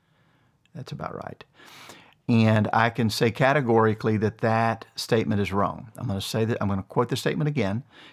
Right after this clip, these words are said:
Here it is, quote, "One of the main problems with presuppositionalism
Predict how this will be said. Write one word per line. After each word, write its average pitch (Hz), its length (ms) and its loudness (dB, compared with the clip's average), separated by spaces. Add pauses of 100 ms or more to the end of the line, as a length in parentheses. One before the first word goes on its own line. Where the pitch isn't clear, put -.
Here 113 160 0
it 101 80 0
is, 92 100 -6
quote, 170 400 2
"One 123 320 2
of 160 100 0
the 113 80 2
main 147 280 4
problems 123 500 2
with 92 180 -6
presuppositionalism 113 1120 -2